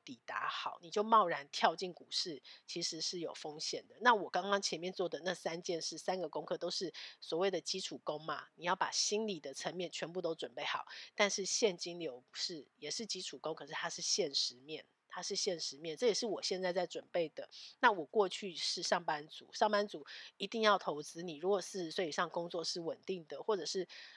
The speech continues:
呃，短暂离开职场，你都还容易很快找到工作的时候，你一定要投资，你绝对要利用这个时候投资，因为你有稳定的现金流。你只要定期定额，它可以帮助后面你面临四十五岁以上的所谓中年危机的时候，你会安定很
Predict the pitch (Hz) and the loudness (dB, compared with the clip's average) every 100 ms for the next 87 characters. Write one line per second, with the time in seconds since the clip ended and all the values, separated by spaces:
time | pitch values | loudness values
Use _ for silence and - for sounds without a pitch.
0 | - 165 151 143 180 151 220 185 160 185 | -8 -6 -4 0 0 6 4 4 0 -2
1 | 170 151 - 156 143 139 175 170 147 143 | -2 -8 -6 -6 -6 -2 0 0 -2 -6
2 | 170 165 151 170 156 143 151 147 143 156 | -8 -8 -6 -6 -4 -4 -6 -6 -10 -10
3 | 135 - - 180 - - - - - 208 | -8 -8 -6 -6 -6 -10 -14 -16 -14 -4
4 | 262 247 202 - 151 143 - 151 151 - | 0 4 2 0 -6 -8 -12 -16 -16 -12
5 | 156 202 196 202 175 180 156 165 156 147 | 2 6 6 4 0 -2 -4 -4 -4 -6
6 | 127 - 156 190 185 160 165 147 131 160 | -8 -12 -6 -4 -4 -2 -4 -4 -10 -14
7 | 151 139 160 147 143 139 123 - _ _ | -8 -6 -6 -8 -14 -16 -16 -18 _ _
8 | 185 185 170 175 214 - 156 185 156 - | -6 0 0 2 -2 -2 -6 -8 -8 -10
9 | - 208 - 196 185 - 180 190 202 160 | 0 0 2 0 0 -2 -2 -2 -4 -6
10 | - - - 226 208 220 180 151 156 202 | -10 -14 8 8 10 4 2 -2 0 0
11 | 170 147 151 - 175 151 156 135 - 185 | 0 -8 -10 -6 -4 -4 -8 -8 -4 -4
12 | 131 - - 175 147 131 147 160 170 170 | -4 -6 -2 -2 -4 -10 -4 -2 -2 -4
13 | 170 151 147 160 151 - 165 160 - 156 | -4 -6 -8 -8 -6 -2 -2 -4 -8 -6
14 | 160 156 165 143 | -6 -6 -14 -14